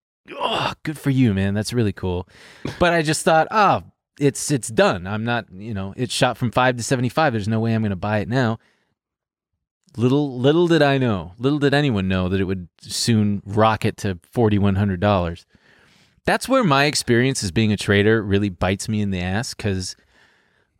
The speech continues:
I'm used to penny stocks going from, uh, you know, a penny to thirty cents and that being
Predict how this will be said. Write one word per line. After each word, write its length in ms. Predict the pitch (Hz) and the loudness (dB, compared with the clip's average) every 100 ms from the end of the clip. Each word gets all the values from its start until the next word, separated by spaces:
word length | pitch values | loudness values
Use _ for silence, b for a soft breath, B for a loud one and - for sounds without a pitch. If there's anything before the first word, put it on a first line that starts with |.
| - | -4
I'm 180 | 139 151 | -2 2
used 260 | 165 185 | 0 0
to 80 | - | -2
penny 280 | - 147 170 | -2 0 0
stocks 400 | - 135 113 - | 0 0 -2 -2
going 280 | 123 117 110 | 0 2 2
from, 260 | 127 117 - _ _ - | 0 -2 -6 _ _ -18
uh, 80 | 117 | -10
you 100 | 123 | -8
know, 220 | 107 104 117 | -6 -6 -6
a 60 | |
penny 400 | - - 143 151 | -4 -2 0 0
to 80 | 123 | 0
thirty 340 | 113 156 143 120 | 2 2 2 2
cents 400 | - 147 127 - | 0 0 0 -2
and 140 | 113 120 | -2 0
that 240 | 147 120 | 0 -2
being 460 | 120 113 101 95 | -4 -2 -2 -6